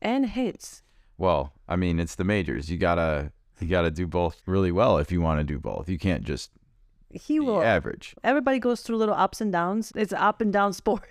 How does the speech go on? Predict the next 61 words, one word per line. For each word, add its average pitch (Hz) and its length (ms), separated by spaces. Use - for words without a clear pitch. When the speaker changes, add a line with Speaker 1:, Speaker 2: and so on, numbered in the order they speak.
Speaker 1:
<laughs> - 220
I 277 100
don't 294 140
know 269 80
if 247 180
you 220 60
can 233 140
even 226 200
call 226 180
Speaker 2:
I - 20
mean, 226 80
Speaker 1:
that. 240 200
Speaker 2:
it, 208 220
it's, - 220
it's 110 200
kinda 131 240
funny, 87 360
you 82 80
know, 85 180
like, 85 220
we're 98 140
looking 101 300
at, 82 240
we're 90 100
talking 110 340
about 82 200
him 76 100
like 71 200
he's - 140
struggling, 65 640
right? 73 360
You 82 120
know, 80 240
Speaker 1:
Yeah. 78 180
Speaker 2:
like, 73 140
and, 71 220
and, 76 280
and 71 380
a 82 80
lot 87 180
of 85 80
the 73 100
press - 640
is 82 140
kinda 76 280
that 71 120
he's, 71 260
oh, 82 320
for 143 220
example, 90 560
like, 80 260
this 98 160
is 101 120
the 92 120
third 101 320
start 87 280
in 82 80
a 85 40
row 82 440
that 78 260
Ohtani 82 720